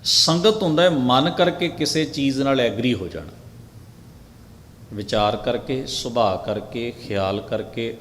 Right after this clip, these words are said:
ਆਦਤ ਕਰਕੇ। ਜਦੋਂ ਤੁਸੀਂ ਅੰਦਰੋਂ ਉਹ ਚੀਜ਼ ਨੂੰ ਲਾਈਕ ਕਰਦੇ ਹੋ, ਚਾਹੁੰਦੇ ਹੋ ਜਾਂ ਕੁਝ ਉਹਦੇ 'ਚੋਂ ਗ੍ਰਹਿਣ ਕਰਦੇ ਹੋ, ਤਾਂ ਸਮਝੋ ਤੁਸੀਂ ਉਦੋਂ ਸੰਗਤ ਕਰ ਲਈ। ਫਿਜ਼ੀਕਲੀ ਤਾਂ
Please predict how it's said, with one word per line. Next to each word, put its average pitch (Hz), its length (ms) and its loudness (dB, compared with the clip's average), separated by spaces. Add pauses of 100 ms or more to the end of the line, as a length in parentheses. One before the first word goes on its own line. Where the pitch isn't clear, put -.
ਆਦਤ 104 380 -2
ਕਰਕੇ। 107 560 -4 (1040)
ਜਦੋਂ 127 340 0 (320)
ਤੁਸੀਂ 143 520 0
ਅੰਦਰੋਂ 135 400 2
ਉਹ 131 180 0
ਚੀਜ਼ 123 320 -4
ਨੂੰ 123 160 -2
ਲਾਈਕ 107 280 2
ਕਰਦੇ 101 460 -4
ਹੋ, 98 180 -4 (220)
ਚਾਹੁੰਦੇ 131 400 0
ਹੋ 101 240 -4
ਜਾਂ 117 160 0
ਕੁਝ 120 260 -4
ਉਹਦੇ 120 160 -4
'ਚੋਂ 117 180 -6
ਗ੍ਰਹਿਣ 113 380 -2
ਕਰਦੇ 104 420 -4
ਹੋ, 95 220 -8
ਤਾਂ 123 100 -4
ਸਮਝੋ 135 360 -4
ਤੁਸੀਂ 120 340 -6
ਉਦੋਂ 110 160 -6
ਸੰਗਤ 110 400 -2
ਕਰ - 200 -14
ਲਈ। - 160 -16 (3000)
ਫਿਜ਼ੀਕਲੀ 175 540 2
ਤਾਂ 160 260 0